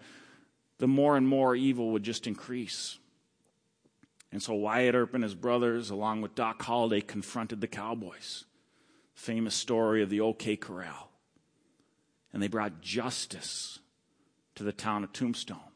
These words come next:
Because as Solomon says, "When there is no justice, wickedness increases." And friends, the reality is human nature hasn't changed at all since the days of the Old West.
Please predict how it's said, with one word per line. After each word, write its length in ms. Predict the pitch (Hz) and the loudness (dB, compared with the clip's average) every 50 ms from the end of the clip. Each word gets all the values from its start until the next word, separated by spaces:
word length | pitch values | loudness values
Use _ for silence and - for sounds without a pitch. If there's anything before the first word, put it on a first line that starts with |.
| _ _ _ _ _ _ _ _ _ _ _ _ _ _ _ _ _ _ _ _ _ _ _ _ _ _ _ _ | _ _ _ _ _ _ _ _ _ _ _ _ _ _ _ _ _ _ _ _ _ _ _ _ _ _ _ _
Because 280 | - 110 - - 123 110 | -12 -6 -4 -2 0 0
as 120 | 104 98 | 0 -2
Solomon 460 | - - 131 120 120 120 117 110 107 | -2 0 2 2 4 4 2 2 0
says, 360 | 104 - - 143 135 123 104 107 | -2 -2 0 0 0 0 0 0
"When 160 | 107 107 110 | -2 0 0
there 160 | 110 107 107 | 0 2 2
is 300 | 120 123 123 110 101 110 | 4 2 2 2 0 -2
no 180 | 117 113 110 104 | -2 -2 -2 -4
justice, 800 | 92 87 101 110 110 110 - - - 95 87 - - - - - - _ _ _ _ _ _ _ _ _ - | -4 -2 -2 -2 -2 -4 -6 -8 -8 -8 -6 -4 -6 -6 -6 -10 -14 _ _ _ _ _ _ _ _ _ -8
wickedness 640 | 87 98 110 110 - 107 95 95 85 80 - - - | -4 -4 -4 -2 -2 -2 -2 -2 -4 -4 -6 -8 -8
increases." 800 | 90 - - - 101 92 - - - 80 - - - - - - _ _ _ _ _ _ _ _ _ _ _ _ _ _ _ _ _ _ _ - - - | -8 -8 -8 -8 -8 -8 -8 -8 -10 -12 -14 -14 -14 -14 -16 -20 _ _ _ _ _ _ _ _ _ _ _ _ _ _ _ _ _ _ _ -20 -12 -10
And 120 | - 104 | -8 -4
friends, 280 | - 147 147 143 143 120 | 0 2 4 4 4 4
the 80 | 120 127 | 4 4
reality 640 | 120 120 127 135 139 147 147 147 135 131 120 123 | 6 6 6 6 6 6 6 6 4 4 4 6
is 280 | 127 131 127 127 - - | 6 4 4 2 0 0
human 280 | - 143 147 147 139 | 0 2 2 4 4
nature 360 | 135 135 143 143 - 131 120 | 6 4 4 2 0 -2 -2
hasn't 360 | 117 123 131 131 123 131 123 - | 0 0 0 0 0 -2 -6 -4
changed 420 | - 139 135 139 139 127 135 - | -2 0 2 4 2 2 0 0
at 80 | 127 120 | 0 2
all 360 | 127 131 127 113 98 87 85 | 2 2 2 0 -2 -4 -8
since 280 | - - 117 101 - | -8 -8 -8 -8 -6
the 100 | - 104 | -6 -4
days 280 | 95 104 104 107 107 101 | 0 2 2 2 2 0
of 80 | 104 104 | 0 0
the 80 | 104 | 2
Old 220 | 107 107 113 113 110 | 2 2 2 0 0
West. 560 | 101 95 90 - - - - - - - | 0 -2 -4 -4 -8 -12 -12 -12 -14 -18